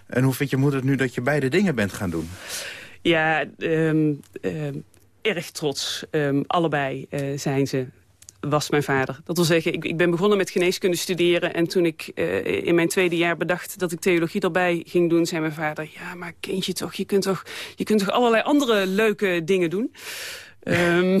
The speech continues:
Speaker 2: <laughs> nou, dat is waar. <laughs> Maar goed, eenmaal daarmee gestart zijnde en toen ik mijn propenduizen had... want dat heeft hij nog meegemaakt, eh, ja, toen was hij wel echt ontzettend trots.
Speaker 1: Hij het,
Speaker 2: Dat, eh,
Speaker 1: vond hij het, het, het, ja,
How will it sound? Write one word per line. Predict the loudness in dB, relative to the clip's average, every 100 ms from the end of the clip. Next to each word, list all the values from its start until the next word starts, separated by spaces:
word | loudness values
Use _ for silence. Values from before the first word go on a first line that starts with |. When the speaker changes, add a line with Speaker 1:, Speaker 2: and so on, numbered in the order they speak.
| 2 0
Speaker 2:
<laughs> | 0 0 0
nou, | -2 -4 -10 -4
dat | -2
is | 0 -2
waar. | -2 -2 -2
<laughs> | 0 0 0 -2 -2 -4 -4 -4 -4
Maar | -2 0
goed, | 0 -2 -2
eenmaal | 0 2 2 2
daarmee | 0 0 -2
gestart | -2 -2 -2 -2
zijnde | -2 0 2
en | 2 2 -2 -2
toen | -2 -4
ik | -4 -2
mijn | -2
propenduizen | 0 0 0 -2 -2 -4
had... | -6 -6
want | -6
dat | -6
heeft | -4 -2
hij | 0
nog | 2
meegemaakt, | 2 2 2 0 0 -4 -10 _ -8
eh, | -2 0 0
ja, | -2 -2 -2
toen | -4 -6
was | -4
hij | -2
wel | -2
echt | -4
ontzettend | -6 -2 0 0
trots. | -2 -4 -8 -18 -20 -4
Speaker 1:
Hij | 0
het, | 0 -2
Speaker 2:
Dat, | -8 -8
eh, | -8
Speaker 1:
vond | -2 0 2
hij | 0
het, | -2 -6 -10 -4 -2 -2
het, | -4 -6
het, | -12 -4
ja, | 0 2